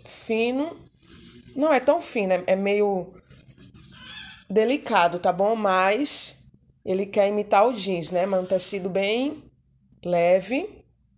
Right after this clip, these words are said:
Vem com esses botões, bo-, botões, ó, de plástico. Vem com essa faixinha no meio, né? Que é pra você,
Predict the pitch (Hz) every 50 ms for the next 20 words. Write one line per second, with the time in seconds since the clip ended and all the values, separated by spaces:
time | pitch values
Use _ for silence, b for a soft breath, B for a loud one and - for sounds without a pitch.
0 | _ _ _ _ - - - 180 165 190 196 196 196 185 185 - 190 180 175 175
1 | 190 196 226 208 214 208 180 175 - - - 175 185 190 190 180 190 190 - -
2 | 196 196 214 226 202 185 185 156 135 - - - _ _ _ _ _ _ _ _
3 | _ _ _ _ _ _ _ _ - - - - - - 180 170 165 175 185 202
4 | 196 - - 240 233 - 277 370 - - - - _ _ _ _ _ _ _ _
5 | _ _ _ _ _ _ B B B B B B B B B B 175 196 202 220
6 | 220 247 240 233 208 196 185 - - 202 190 - - 214 208 202 - - - -
7 | 190 180 185 190 202 196 190 190 180 175 180 185 196 190 196 196 196 - 196 180
8 | 185 185 - - 202 185 180 165 160 156 - B B